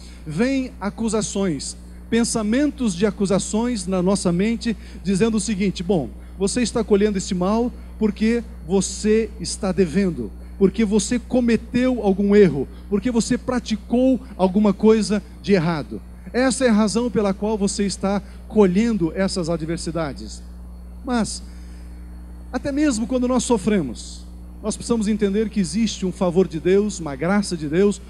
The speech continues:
um plano de Deus, um propósito de Deus, e Deus pode reverter esse quadro aparentemente adverso em bênçãos, em colheitas de bênçãos. Esse texto que nós lemos, de Gênesis vinte e seis, doze, ele nos mostra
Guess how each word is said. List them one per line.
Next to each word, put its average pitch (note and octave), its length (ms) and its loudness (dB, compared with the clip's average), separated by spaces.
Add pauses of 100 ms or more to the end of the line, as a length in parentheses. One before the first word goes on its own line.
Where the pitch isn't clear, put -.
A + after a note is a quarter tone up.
(140)
um F3+ 100 -2
plano A3+ 380 4
de F3 100 0
Deus, G3 300 6
um G3 80 0
propósito G3 720 0
de D#3+ 100 -4
Deus, G#3+ 340 6 (280)
e F#3 80 0
Deus A3+ 260 2
pode A#3 340 -2
reverter A3 880 2 (440)
esse G3 240 0
quadro F#3+ 360 -2 (140)
aparentemente B3+ 1120 0
adverso F3 640 -2 (220)
em D#3+ 100 -4
bênçãos, D#3 600 0 (180)
em E3 80 -2
colheitas F3+ 720 2 (240)
de D3 80 -2
bênçãos. B2+ 680 -4 (480)
Esse C4 300 0
texto B3 320 0
que A3 60 0
nós G3+ 160 2
lemos, A3 560 0 (160)
de C3 80 -8
Gênesis F#3+ 420 0
vinte F#3+ 140 -2
e - 20 -12
seis, F#3+ 280 0
doze, F#3 440 2 (380)
ele G#3 160 2
nos A3 180 2
mostra G3+ 500 -2